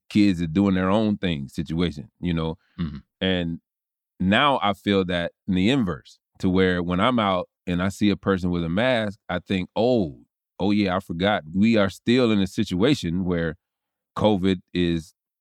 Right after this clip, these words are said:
Speaker 1: out here and it's, you know, it's still a thing. And I don't judge them. It's just a stark reminder that, "Oh, maybe this is something that we still should be doing," but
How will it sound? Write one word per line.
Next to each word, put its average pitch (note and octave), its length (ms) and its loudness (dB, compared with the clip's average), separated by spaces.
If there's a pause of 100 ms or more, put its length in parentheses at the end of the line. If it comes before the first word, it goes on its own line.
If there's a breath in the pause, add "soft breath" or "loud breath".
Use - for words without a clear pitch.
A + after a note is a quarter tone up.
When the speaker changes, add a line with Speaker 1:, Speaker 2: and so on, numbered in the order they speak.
(260)
Speaker 1:
out E2+ 240 -4
here F2+ 260 0
and G#2 160 -2
it's, - 320 -8 (140)
you F2 100 -2
know, D2+ 260 -4
it's E2+ 160 -6
still F#2 300 0
a F2 160 -4
thing. A2 380 0 (200)
And E2 400 -6 (400)
I G2+ 100 2
don't A#2 200 2
judge A2+ 360 4
them. F#2+ 360 0
It's G2 160 0
just G2 180 0
a F2+ 80 -6
stark G2 300 0
reminder G#2+ 500 2
that, G2 220 2 (640)
"Oh, F2 300 -2 (520)
maybe E2+ 460 0
this F2 280 -2
is F2 120 -4
something E2+ 300 -2
that E2 120 -4
we F2 120 -2
still F2+ 300 -2
should E2 180 -8
be E2 120 -2
doing," F#2 460 -2
but E2 220 -4